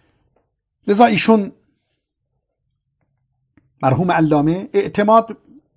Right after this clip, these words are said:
رو تجویز می‌کنه، بعدم میگه: «لأن سعید الاعرج سأل الصادق علیه السلام عن الطواف، ایکتفی الرجل باحصاء صاحبه؟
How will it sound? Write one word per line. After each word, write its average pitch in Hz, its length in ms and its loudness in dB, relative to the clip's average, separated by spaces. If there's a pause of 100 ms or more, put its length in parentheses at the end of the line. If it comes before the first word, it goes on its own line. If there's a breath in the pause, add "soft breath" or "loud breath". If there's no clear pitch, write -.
(160)
رو 202 420 -2 (600)
تجویز 180 540 -2
می‌کنه، 247 280 0
بعدم 220 320 2
میگه: 214 180 -2
«لأن 165 340 -2
سعید 160 380 -6
الاعرج 165 760 -2 (140 soft breath)
سأل - 360 -4
الصادق 156 500 -4
علیه 156 280 -4
السلام 160 460 -4
عن 165 100 -4
الطواف، 151 600 -4 (1300)
ایکتفی 127 460 -14
الرجل 208 400 -8
باحصاء 208 920 -8
صاحبه؟ 202 840 -12